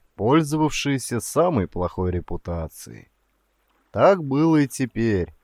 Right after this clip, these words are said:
Коренные чусовляне перемешались с заводчиной,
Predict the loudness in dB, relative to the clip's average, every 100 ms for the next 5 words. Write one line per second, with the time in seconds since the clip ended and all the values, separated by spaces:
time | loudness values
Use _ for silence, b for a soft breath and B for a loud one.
0 | _ _ -2 0 4 6 6 4 -2 -2
1 | 2 2 4 6 4 4 2 2 -2 -2
2 | 0 0 0 4 6 4 2 -4 -2 2
3 | 2 0 -6 -4 0 2 2 2 2